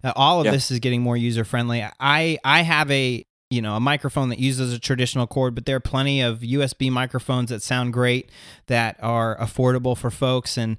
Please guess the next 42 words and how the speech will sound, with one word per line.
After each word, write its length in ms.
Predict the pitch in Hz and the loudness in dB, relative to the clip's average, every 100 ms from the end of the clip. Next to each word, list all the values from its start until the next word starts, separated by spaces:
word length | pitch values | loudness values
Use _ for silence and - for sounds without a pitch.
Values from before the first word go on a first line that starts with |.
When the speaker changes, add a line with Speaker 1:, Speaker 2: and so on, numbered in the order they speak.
| - | 0
Speaker 2:
Yeah. 140 | 95 - | 0 2
Speaker 1:
you 80 | |
know, 40 | 127 | -2
if 100 | 120 | -2
your 80 | 131 | -4
church 300 | - 135 - | -2 -2 -2
doesn't 180 | 123 | -2
have 100 | 127 | -2
much 220 | 127 123 135 | -2 -2 -4
of 80 | |
a 60 | 120 | -4
budget, 300 | 117 120 120 | 0 -2 0
you 80 | 127 | 0
can 120 | 127 | 0
get 200 | 123 120 | 0 -2
a 80 | 120 | -4
good 240 | 110 131 127 | -4 -2 0
one 220 | 123 123 | 0 -2
for 140 | - | -4
less 220 | 117 117 - | -4 -4 -2
than 80 | |
a 20 | 117 | -2
hundred 200 | 120 117 | -2 0
dollars. 540 | 117 117 120 117 - - - | 0 0 0 -2 -4 -6 4
Speaker 2:
Well, 300 | 131 123 _ | 4 4 _
I 180 | 135 214 | 4 6
also 260 | 202 - | 6 4
use 340 | 147 139 143 127 | 0 2 2 4
a, 360 | 120 110 104 - | 4 4 2 -2
a 160 | 101 | -4
Blue 320 | 95 82 135 120 | -4 2 4 6
Icicle. 460 | 117 - 107 87 | 4 2 -2 0
That's 180 | 85 113 | 0 2
what 60 | 147 | 2
I'm 100 | 120 | 4
using 200 | 110 104 | 4 4
right 160 | 98 | 4
now 240 | 98 113 95 | 4 4 4
that 160 | 87 | 0
plugs 340 | - 107 90 - | 2 2 2 0
into 460 | 107 104 95 113 | 4 4 4 4
my 420 | 101 98 92 85 | 6 6 4 2